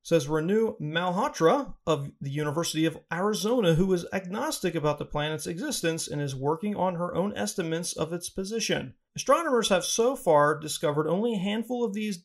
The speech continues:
distant objects, and without a more complete census of the outer solar system,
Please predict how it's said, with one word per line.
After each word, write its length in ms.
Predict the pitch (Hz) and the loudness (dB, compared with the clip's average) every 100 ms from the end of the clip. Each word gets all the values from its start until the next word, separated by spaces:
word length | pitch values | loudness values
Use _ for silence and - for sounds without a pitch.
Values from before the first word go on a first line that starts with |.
| _ | _
distant 380 | 208 208 247 240 | -4 -2 -2 -4
objects, 760 | 214 247 190 147 139 143 - - _ _ _ | -4 -2 2 6 6 4 -6 -12 _ _ _
and 160 | 175 156 | -2 0
without 320 | 139 147 180 | 2 2 2
a 80 | 180 | 0
more 260 | 175 196 | -2 -4
complete 600 | 196 185 175 196 208 208 _ | -4 -6 -6 -4 -4 -6 _
census 680 | - 247 269 - 156 151 - | -2 0 0 0 -2 -2 -4
of 180 | 151 139 | -4 -4
the 160 | 143 | -6
outer 280 | 143 170 208 | -4 -4 -4
solar 360 | - 220 220 170 | -6 -4 -4 -4
system, 520 | 156 139 143 143 | -4 -4 -4 -4